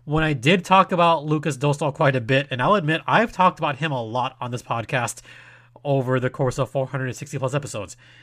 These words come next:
The year before that, he had a one seventy-eight goals against, and a nine twenty-eight save percentage. That was across forty-three <laughs> ga-, yeah, it was ridiculous. Just ridiculous how well he did. Twenty-seven,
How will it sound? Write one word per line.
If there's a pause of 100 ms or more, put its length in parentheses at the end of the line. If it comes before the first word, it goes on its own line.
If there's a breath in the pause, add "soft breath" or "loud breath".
(100)
The
year
before
that, (680 soft breath)
he
had
a
one
seventy-eight
goals
against, (420 soft breath)
and
a
nine
twenty-eight
save
percentage.
That
was
across
forty-three
<laughs>
ga-, (580 loud breath)
yeah,
it
was
ridiculous. (240 soft breath)
Just
ridiculous (400 soft breath)
how
well
he
did. (320 soft breath)
Twenty-seven,